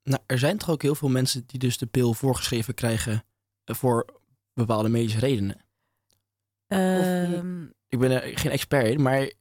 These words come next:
Speaker 2: Ja, hij wordt, hij wordt natuurlijk snel voorgeschreven, maar hij wordt
Speaker 1: Hm.
Speaker 2: ook in, in enig opzicht misschien wel een beetje te snel voorgeschreven. Van,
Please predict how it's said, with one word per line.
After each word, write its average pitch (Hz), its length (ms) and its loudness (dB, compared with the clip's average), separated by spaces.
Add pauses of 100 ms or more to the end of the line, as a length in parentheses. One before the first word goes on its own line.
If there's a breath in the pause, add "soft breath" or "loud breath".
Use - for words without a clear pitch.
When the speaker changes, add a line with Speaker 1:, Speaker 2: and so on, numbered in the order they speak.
(360)
Speaker 2:
Ja, 175 140 2
hij 175 120 4
wordt, 202 240 0
hij 165 140 2
wordt 196 180 2
natuurlijk 175 300 -2
snel 180 180 4
voorgeschreven, 175 540 2
maar 160 100 2
hij 170 100 2
wordt - 140 0
Speaker 1:
Hm. - 60 0
Speaker 2:
ook 185 120 -2
in, 190 180 -4
in 170 400 -4 (1600)
enig 185 320 2
opzicht - 360 0
misschien 185 280 0
wel 170 280 2
een - 680 -12
beetje - 140 -6
te 208 160 0
snel 175 240 2
voorgeschreven. 151 920 -2
Van, 165 500 -6